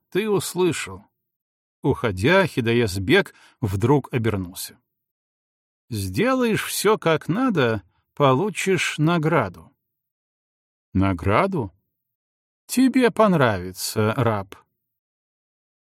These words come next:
На этот раз боксёрский поединок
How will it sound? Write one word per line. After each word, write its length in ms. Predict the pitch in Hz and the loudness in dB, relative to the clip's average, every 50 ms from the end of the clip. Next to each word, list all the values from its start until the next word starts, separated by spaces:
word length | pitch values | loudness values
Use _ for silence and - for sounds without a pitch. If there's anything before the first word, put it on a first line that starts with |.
| _ _ _ _ _ _ _ _ _ _ _ _ - | _ _ _ _ _ _ _ _ _ _ _ _ 2
На 240 | 104 107 127 180 | 2 4 4 4
этот 340 | 226 240 226 - 175 - - | 4 2 2 2 0 0 2
раз 440 | - 170 202 220 185 - - - - | 2 2 2 2 0 -2 -6 -6 -4
боксёрский 760 | - 104 107 110 113 117 - - 180 214 226 175 - - 139 131 | -2 0 2 2 2 2 0 0 2 2 2 0 0 0 -2 0
поединок 880 | - - 120 110 107 92 85 123 196 107 95 - - - - - - | 0 0 -2 -2 -2 -4 -4 -4 -2 -2 0 0 -2 -2 -6 -12 -20